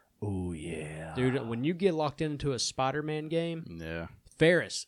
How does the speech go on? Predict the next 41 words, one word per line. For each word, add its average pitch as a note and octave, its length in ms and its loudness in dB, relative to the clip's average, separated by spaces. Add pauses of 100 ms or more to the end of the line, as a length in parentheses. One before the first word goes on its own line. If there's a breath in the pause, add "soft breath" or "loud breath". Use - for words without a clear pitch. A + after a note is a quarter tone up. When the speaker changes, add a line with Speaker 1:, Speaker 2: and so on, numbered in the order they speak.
(160)
Speaker 2:
loves A#2 640 0
Spider. G2 400 -6
Dude, C#3 220 -4
he, G3+ 140 -6 (140)
Speaker 1:
Yeah. F2 200 0
Speaker 2:
he's - 160 -2
getting G2+ 220 -2
way G#2+ 180 -4
too G#2+ 160 -8
good G#2+ 140 -6
at A2 100 -10
the - 40 -8
game. G#2 340 -6 (1200 loud breath)
But, A2+ 160 0
man, B2+ 300 -4
I C3 120 -4
got B2+ 220 -2
locked A2+ 260 -6
into A2 160 -8
God G#2+ 240 -4
of G2+ 120 -8
War. B2+ 420 -2
I A2+ 60 -8
started A2+ 280 -4
on G2+ 120 -8
remastered, A2 680 -4 (160)
the, G2 220 -6 (120)
no, G#2+ 200 -10
like, F#2 160 -12 (100)
God A2 180 -4
of G#2 60 -6
War G#2+ 160 -6
three, C3+ 480 -2
where B2 160 -2
they G#2+ 140 -2
finished B2+ 340 -4
it A2 80 -4
off F#3 180 0
on G#2+ 140 -4
PlayStation A2 560 -6
two D3 300 2